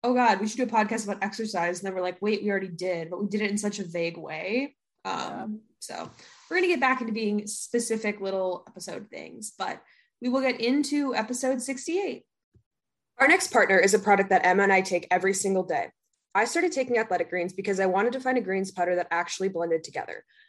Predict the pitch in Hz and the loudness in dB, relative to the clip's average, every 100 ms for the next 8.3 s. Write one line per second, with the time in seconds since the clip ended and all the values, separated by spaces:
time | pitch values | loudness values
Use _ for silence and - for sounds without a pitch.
0 | _ 226 269 262 320 - 202 214 233 185 | _ 4 4 6 4 4 6 6 6 6
1 | 185 190 180 180 185 180 190 185 175 170 | 6 8 6 6 0 0 0 2 4 4
2 | 170 170 170 175 170 147 147 - - 233 | 2 2 2 0 -4 -6 -8 -6 -2 2
3 | 254 254 269 214 175 170 185 190 - 175 | 2 4 4 4 4 4 4 2 2 2
4 | - 175 220 240 254 - 202 180 175 185 | 2 -4 2 0 0 -2 0 0 0 0
5 | 175 170 - 196 240 254 170 143 151 - | 0 -2 -2 0 0 0 0 0 -2 -10
6 | _ - 202 214 190 165 160 214 247 262 | _ -2 -2 2 2 2 4 4 4 4
7 | 254 - 196 202 196 196 185 180 175 180 | 2 -2 -2 2 2 0 0 0 0 -2
8 | 180 180 | -4 -4